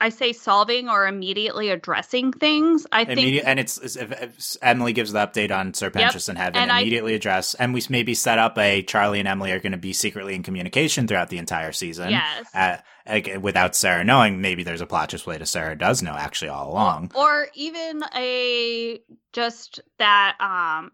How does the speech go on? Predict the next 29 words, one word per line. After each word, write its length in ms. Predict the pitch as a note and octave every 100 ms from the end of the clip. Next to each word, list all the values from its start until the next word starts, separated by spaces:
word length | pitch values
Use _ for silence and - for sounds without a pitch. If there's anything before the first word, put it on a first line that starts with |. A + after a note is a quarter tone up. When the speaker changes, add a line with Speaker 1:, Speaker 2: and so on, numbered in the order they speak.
| -
Speaker 1:
maybe 300 | A#3+ C#4+ D4
they're 180 | C#4 C#4
not 200 | C4 -
constantly 580 | - G3 - - - B3
in 80 | A#3+
communication 680 | A3+ G#3+ A3 F#3 G3 C4 B3+
throughout 300 | B3 B3 -
the 80 |
season, 560 | C4 C#4 C#4 C#4+ C4+ - _
but, 520 | A#3 A3 G3 F#3+ G3+ - _ _ _ -
like, 480 | G#3+ G3+ F#3 - -
s-, 260 | - - _ -
Emily, 880 | A#3+ B3+ B3+ C4 B3+ B3 B3 A#3 -
it's, 180 | B3 C4
like, 180 | C4+
one 160 | C4+ C4+
of 100 | C4
those 180 | B3+ B3+
things 300 | B3+ A#3 A3+
where, 140 | A#3 A3
like, 400 | G#3+ F#3 E3 _ _ _ _ _ _
Emily 480 | A3+ A#3+ A#3+ A#3+ A#3
lets, 640 | G#3 G#3 G#3 _ - _ _ _ _ _ _ _
uh, 380 | G3 F#3+ F3 E3+
Charlie 500 | F3+ - A#3 A#3 G#3+
know, 180 | G3+ F#3
like, 180 | F3+ E3
"Hey, 240 | - B3+
th-, 140 | A3+